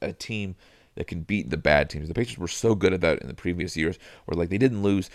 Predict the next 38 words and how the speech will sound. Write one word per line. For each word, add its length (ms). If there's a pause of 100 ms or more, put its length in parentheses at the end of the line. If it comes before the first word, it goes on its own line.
(220)
to 80
the 80
Cleveland, 380
to 80
the 80
Bulls, 400
to 80
the 80
Magic, 580 (360)
uh, 240
to 120
the 80
Wizards, 380
even 140
who 60
weren't 140
that 160
good. 220
You 80
know, 140
the 40
Wizards 220
were 100 (140)
okay 340
this 220
year, 100
but 80
the 80
Pacers, 380
like, 160
in 60
a 40
normal 240
year, 120
would 160
beat 120
the 80
Wizards 340